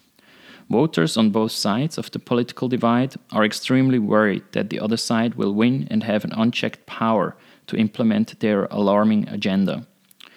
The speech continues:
So the next election will always be the most decisive. Losing is no option anymore. At least that's the message that, that the politicians try to convey. And in the case of Trump, losing will be denied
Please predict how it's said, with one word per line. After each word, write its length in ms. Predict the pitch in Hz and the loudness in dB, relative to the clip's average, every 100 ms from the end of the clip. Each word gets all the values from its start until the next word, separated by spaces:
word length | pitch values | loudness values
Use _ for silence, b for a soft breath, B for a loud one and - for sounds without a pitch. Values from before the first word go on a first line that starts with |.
| B B - | B B -6
So 120 | 110 | -2
the 120 | 113 | 2
next 340 | 120 - - | 2 0 -2
election 400 | 120 120 - 147 | 0 0 0 -2
will 120 | 117 - | -2 0
always 360 | 113 117 113 | 2 2 0
be 180 | - 113 | 0 0
the 120 | 110 | 2
most 340 | 107 107 110 - | 4 2 0 -6
decisive. 840 | 104 - 92 90 - 104 - - _ B B B | -6 -2 -2 -4 -6 -10 -12 -20 _ B B B
Losing 480 | - 120 131 135 135 | 0 0 2 0 0
is 160 | 123 104 | 0 2
no 180 | 104 104 | 2 2
option 400 | 101 - - 104 | -2 -2 -2 2
anymore. 560 | 104 101 98 - - _ _ _ | 2 2 0 -4 -10 _ _ _
At 160 | 113 107 | -2 0
least 500 | 113 135 - - - | 2 0 -2 -14 -4
that's 200 | 113 113 | -2 -2
the 100 | - | 0
message 580 | 110 110 - - - - | 0 0 -4 -10 -10 -6
that, 240 | 113 107 - b b _ _ | -4 -4 -8 b b _ _
that 240 | - 110 - | -2 -2 2
the 320 | 110 101 101 - | 2 2 0 0
politicians 680 | 107 104 123 - 107 104 | -2 -2 -4 -2 -2 -2
try 260 | - 110 104 | -2 -2 -2
to 100 | - | -4
convey. 520 | 110 101 104 110 - - _ B B B B B | -2 0 0 0 -4 -10 _ B B B B B
And 140 | 107 107 | 2 4
in 100 | 107 | 2
the 60 | |
case 340 | - 127 139 107 | 0 0 0 -4
of 160 | - | -6
Trump, 480 | - 101 127 - - - | -2 0 0 -4 -14 -6
losing 380 | 110 123 139 127 | -2 -2 0 0
will 160 | 120 | 0
be 160 | 117 110 | 0 -2
denied 580 | 104 104 104 110 143 | 2 2 2 0 -4